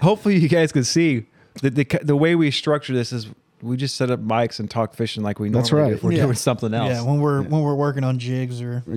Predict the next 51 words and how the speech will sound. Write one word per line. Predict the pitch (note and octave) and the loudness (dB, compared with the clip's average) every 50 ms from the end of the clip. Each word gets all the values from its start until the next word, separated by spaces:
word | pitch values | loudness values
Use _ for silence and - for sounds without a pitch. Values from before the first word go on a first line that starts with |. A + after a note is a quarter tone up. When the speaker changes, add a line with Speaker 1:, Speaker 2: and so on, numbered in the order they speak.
| A2 | -4
Speaker 2:
Cut-, | C3 C#3+ F3+ F3 - | 0 2 2 2 2
Speaker 3:
anything, | C#3+ C3+ B2+ | 0 -2 0
this | B2 | 2
Speaker 2:
cutting | F3+ E3 D3+ D3+ C#3+ C#3+ | 2 2 2 2 2 4
Speaker 3:
is | C3+ | 4
Speaker 2:
wood | C3+ C#3 C3+ | 4 2 2
Speaker 3:
pretty | B2+ C3 C3+ | 0 0 0
Speaker 2:
for | B2+ B2 B2 | 2 2 4
Speaker 3:
much | A#2+ A#2 G#2 - - | 2 2 0 -2 -2
Speaker 2:
floor | - C3+ B2+ B2 B2 | 0 2 2 4 4
models. | B2 A#2+ A#2 A2+ A2 G#2+ - - - _ _ _ _ _ _ _ _ _ | 4 2 2 2 0 -2 -4 -6 -10 _ _ _ _ _ _ _ _ _
So | - - - A#2+ A#2+ A#2 A2 | -6 -2 0 0 0 0 -2
Speaker 3:
But, | - - _ | -4 -6 _
yeah, | - F#3 F#3+ E3+ D#3 | -2 0 0 2 2
I | E3 | 2
mean, | D#3+ E3+ E3+ E3 | 2 2 2 2
um, | E3 D#3 D3+ D3 C#3+ C#3 B2+ B2 - _ - _ _ _ _ _ _ _ _ _ _ _ _ _ _ _ _ - | 2 2 2 2 2 0 0 -2 -6 _ -20 _ _ _ _ _ _ _ _ _ _ _ _ _ _ _ _ -4
I, | D3+ E3+ D3+ - - _ _ _ _ | -2 -2 -2 -4 -10 _ _ _ _
it, | - E3+ D#3 - - | -4 -4 -4 -2 -2
I | - D3 | -2 0
think | - G3+ F#3+ D#3+ | 0 0 0 0
it | C#3+ | 0
proves | - E3+ E3 D#3 C#3+ | 2 2 2 2 2
the | C3+ | 0
point, | - D3+ D#3 D#3+ D3 | 0 0 0 0 0
though, | C#3+ C#3 C3+ C3 C3+ C3+ B2+ - _ _ _ | 0 0 2 2 0 0 -2 -6 _ _ _
with | C3+ C3+ C3+ - | -6 -6 -6 -4
Trey | - D3+ C3+ C3+ | -2 -2 -2 0
saying | B2 - C#3 C3 B2+ B2 | 0 0 0 0 0 0
it's | A#2+ A2+ - | -2 -4 -4
harder | - C3 C3 C3 C3 B2+ B2 | -4 -2 0 0 0 -2 -2
now | B2 B2 B2 B2 B2+ | -2 -2 -2 -2 -2
than | B2+ B2 | -2 -4
it | G2+ | -4
was | B2 B2+ C3 B2+ | -4 -4 -4 -4
back | B2+ B2+ B2+ B2 | -4 -4 -6 -4
then. | B2+ C3 C3+ C3 | -4 -4 -2 -2
I | A#2+ A#2+ | -2 -2
agree | A#2+ A#2 A#2+ B2 | -4 -4 -6 -4
a | A#2+ | -4
hundred | B2 B2 A#2+ | -4 -4 -6
percent | A2+ A#2 - B2+ B2+ - | -8 -8 -8 -8 -8 -8
because | A#2+ A#2+ A#2+ A#2 | -8 -8 -8 -6
it's | A#2 A#2 | -6 -4
more | B2+ C3 C3 B2+ B2 - - | -2 -2 -2 -2 -4 -6 -8
equal | C#3+ C#3+ C#3 B2+ - B2+ B2+ A#2+ A#2 A#2 - _ - | -8 -8 -8 -6 -6 -6 -6 -6 -6 -8 -10 _ -12
of | B2+ A#2+ | -12 -10
a | A2+ | -10
playing | - - B2 B2 A#2+ A#2+ A#2 | -10 -8 -6 -6 -6 -6 -8
field, | - A#2+ A2+ A#2 A#2 A#2 B2 _ _ _ _ _ _ _ _ _ _ _ _ _ - | -10 -12 -12 -12 -12 -14 -16 _ _ _ _ _ _ _ _ _ _ _ _ _ -14
uh, | A#2+ A#2 A2+ A2 A2 | -12 -10 -10 -10 -12